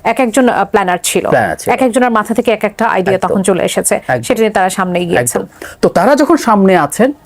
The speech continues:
Speaker 2: তাদের প্রতি জনগণের ওই রেসপেক্টটা হবে, তাদের জন্য এটা কাজটা কিছুটা ইজিয়ার হবে বলে আমি মনে করি। সেই ক্ষে-, সেই অর্থে ওই টিপিক্যাল কোরেশির পার্টি এটা, হতে যাচ্ছেন, এটা তাদের আশার জায়গা আমি মনে করি। প্লাস তাদের নতুনরা আছেন,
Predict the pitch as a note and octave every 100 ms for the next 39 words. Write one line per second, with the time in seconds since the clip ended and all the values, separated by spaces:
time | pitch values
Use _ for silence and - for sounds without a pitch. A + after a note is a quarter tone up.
0 | - - D3+ D3 D#3+ E3 D3+ C#3 C3+ C3
1 | B2+ A#2+ A2 A#2+ - - - - G#3+ A3+
2 | - _ - D3 A3 B3+ G#3 F#3+ F3+ F3+
3 | E3 D#3+ D3 - E3+ E3+ - C#4 - -
4 | _ - A3+ F#3 G#3 D#3+ C#3 A#2 G#2 G#2+
5 | C4+ - _ _ - E3 B2+ G2+ F2+ A2+
6 | F#3+ - F3 G3 - G3+ G#3 - A3+ -
7 | - F#3 E3+ C#3+ _ - C#4 C4+ A3+ G#3+
8 | F#3 - _ _ A3 B3+ - G#3+ F3 C3+
9 | A#2 - G#3+ - _ _ - G3 D3+ A2
10 | - C3+ C3 D#3+ D#3 - E3 E3+ C3+ -
11 | - - - - - - - C#3+ C3 C3
12 | D#3 G2+ F#2+ - G3 G3+ - F#3 F3 F#3
13 | E3+ D#3+ - - C#3+ F3 F3+ A3+ G3 F3+
14 | D3+ - E3